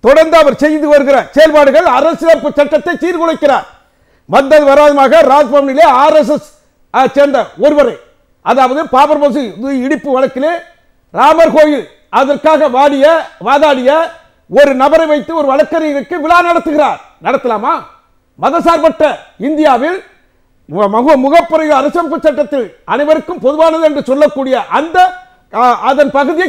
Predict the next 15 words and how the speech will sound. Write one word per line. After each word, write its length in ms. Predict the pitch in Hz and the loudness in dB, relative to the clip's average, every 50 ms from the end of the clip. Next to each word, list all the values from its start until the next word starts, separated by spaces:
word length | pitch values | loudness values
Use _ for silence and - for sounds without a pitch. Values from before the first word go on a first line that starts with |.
| - - | -4 -2
கிழித்தெறிகிறார். 720 | 359 392 381 - 381 381 370 349 339 339 311 269 214 - - - _ _ _ _ _ _ _ _ _ _ _ | -2 -2 0 0 -2 0 0 0 2 2 0 0 0 -4 -10 -18 _ _ _ _ _ _ _ _ _ _ _
அதற்காக 640 | - 226 254 285 269 - 302 302 311 - 349 359 | -2 0 2 2 0 2 0 0 0 2 4 4
அந்த 240 | 359 320 - 277 262 | 4 4 2 -2 -4
விழா 220 | 233 233 285 311 320 | -2 0 0 0 0
நடத்தலாமா? 720 | 302 294 285 285 285 269 254 247 233 262 339 349 302 - - _ _ _ | 2 0 0 0 -2 -4 -4 -4 -4 -2 -2 -4 -4 -8 -14 _ _ _
அப்ப 240 | 247 262 277 262 | -6 -4 -2 -2
இஸ்லாமியர்களுக்கு 580 | 262 262 - 330 359 349 349 330 311 294 - 269 | -2 -2 0 0 0 2 2 0 -2 -2 -4 -4
விழா 180 | 247 247 302 311 | -4 0 0 0
நடத்துவியா? 580 | 294 269 254 - 233 220 233 294 349 320 - - - _ _ _ _ _ | 2 0 -2 -4 -4 -2 0 0 0 0 -4 -8 -16 _ _ _ _ _
மற்ற 280 | _ - 294 285 - 294 | _ -2 -2 0 0 -2
மதத்தை 300 | 262 294 339 302 - 359 | 0 0 -2 -2 -4 -4
சேர்ந்தவர்களுக்கு, 540 | - 330 311 302 302 302 294 240 269 - - | -2 -2 -2 0 0 -2 -2 -4 -6 -6 -6
கிறிஸ்தவர்களுக்கு 480 | 302 302 - 370 349 330 277 - 269 | -8 -6 -4 -2 -2 -2 -2 -4 -6
விழா 160 | 247 269 311 302 | -4 -4 -2 -2
நடத்துவியா? 540 | 294 262 226 208 240 226 269 320 339 277 | -2 -6 -6 -8 -4 -2 -2 -2 -2 -4